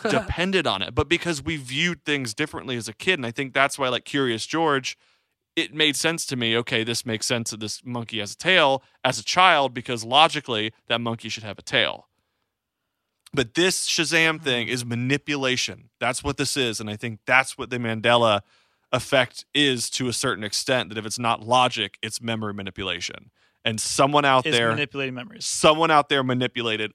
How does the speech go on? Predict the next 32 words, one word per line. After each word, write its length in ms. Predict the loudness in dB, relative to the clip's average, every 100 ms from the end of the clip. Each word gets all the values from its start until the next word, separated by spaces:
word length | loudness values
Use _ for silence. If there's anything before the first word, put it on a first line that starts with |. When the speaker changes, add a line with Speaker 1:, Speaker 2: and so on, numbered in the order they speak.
| -2
Speaker 2:
a 100 | 0
lot 400 | 0 6 8 8
of 180 | 8 -2
people, 440 | -10 -10 -10 -14 -16 -18 2
and 180 | 2 6
we're 100 | 6
not 320 | 10 8 8
talking 400 | 2 2 2 -4
about 240 | -2 0 0
it, 40 |
and 60 | 2
Speaker 1:
So 60 |
Speaker 2:
we 80 | 0
need 240 | 0 0 0
to 40 |
be 80 | -4
Speaker 1:
here's, 180 | -2 -2
Speaker 2:
talking 80 | 0
Speaker 1:
here's 100 | -2
Speaker 2:
about 120 | 0
Speaker 1:
my 80 | 0
Speaker 2:
it. 20 |
Speaker 1:
question 320 | 0 -2 -2 -10
to 60 |
you 100 | -8
guys. 300 | -4 -4 -4 -12 -20 -6
If 200 | -4 -4
this 420 | -4 -2 -2 -6 -10 -6
person, 460 | -2 -2 -4 -4
this 160 | -4 -4
hypothetical 460 | -8 -6 -4 -4 -6
person, 360 | -8 -8 -10